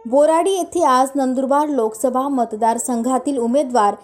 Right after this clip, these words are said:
हिना गावित यांच्या संपर्क कार्यालयाचे मोठ्या दिमाखात आमदार काशीराम पावरा यांच्या हस्ते फीत कापून उद्घाटन करण्यात आले. बो-,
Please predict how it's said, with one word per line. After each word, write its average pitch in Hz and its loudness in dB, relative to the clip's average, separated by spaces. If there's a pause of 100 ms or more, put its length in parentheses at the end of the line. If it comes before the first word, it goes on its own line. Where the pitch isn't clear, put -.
(220)
हिना 285 0
गावित 294 2
यांच्या 254 -2
संपर्क 277 -2
कार्यालयाचे 262 0
मोठ्या 254 -2
दिमाखात 247 0 (300)
आमदार 254 2
काशीराम 311 0
पावरा 285 4
यांच्या 262 -2
हस्ते 277 -2
फीत 285 -6 (120)
कापून 262 0
उद्घाटन 240 -4
करण्यात 254 0
आले. 190 0 (100)
बो-, 262 2